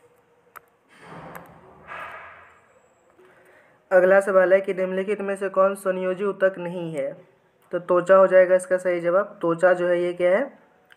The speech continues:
संयोजी ऊतक नहीं है। अगला सवाल, दूर दृष्टि दोष में प्रतिबिंब निम्न में से कहाँ बनता है? तो ये हो जाएगा आपका option बी, retina के पीछे। ठीक है, retina के पीछे जो है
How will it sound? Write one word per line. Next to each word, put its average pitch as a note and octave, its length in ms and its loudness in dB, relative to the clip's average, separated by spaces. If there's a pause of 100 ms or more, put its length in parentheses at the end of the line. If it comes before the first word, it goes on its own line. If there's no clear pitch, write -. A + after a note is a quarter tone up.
संयोजी E3+ 520 -4
ऊतक G3 360 -2 (560)
नहीं F#3 380 -6
है। G#3 220 -10 (1160)
अगला F3+ 260 4
सवाल, G3 380 4 (420)
दूर F#3+ 460 2
दृष्टि F3+ 420 -2
दोष F#3 280 0
में F#3+ 200 0
प्रतिबिंब F#3+ 420 0
निम्न F#3+ 220 0
में F#3 120 0
से F#3+ 160 -4
कहाँ F#3 280 2
बनता E3 300 2
है? F#3+ 180 -6 (760)
तो F3+ 60 0
ये F3 160 0
हो F#3 140 2
जाएगा F3+ 320 6
आपका F3 220 0
option F3+ 380 2
बी, A3+ 180 -2
retina F3 520 -4
के G#3 160 -4
पीछे। E3+ 480 -10 (1040)
ठीक F3 140 -4
है, G#3+ 200 -4
retina F3+ 340 0
के F#3+ 120 -6
पीछे F#3 380 -4
जो F#3 140 0
है G3+ 380 0